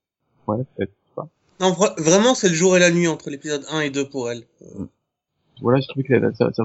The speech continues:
Speaker 1: ça faisait vraiment trop. Les autres, c'était plus équilibré, et ça passait mieux. Il y avait juste elle que j'avais pas.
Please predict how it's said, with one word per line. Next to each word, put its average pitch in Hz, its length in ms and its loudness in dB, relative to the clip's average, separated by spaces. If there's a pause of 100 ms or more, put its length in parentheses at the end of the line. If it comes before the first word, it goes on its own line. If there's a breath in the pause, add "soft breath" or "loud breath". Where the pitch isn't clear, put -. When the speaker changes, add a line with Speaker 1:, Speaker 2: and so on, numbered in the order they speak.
Speaker 1:
ça 123 100 -2
faisait 123 100 2
vraiment 139 280 0
trop. 147 220 -2
Les 123 100 0
autres, 156 140 -2
c'était - 180 -8 (140)
plus 135 180 -8
équilibré, 131 580 0
et 143 100 -6
ça - 80 -12
passait 123 240 -8
mieux. 135 200 -6 (1800 loud breath)
Il - 40 -2
y 113 40 2
avait 113 120 0
juste - 200 -12
elle 127 160 -4
que - 100 -8
j'avais 110 240 0
pas. 104 120 2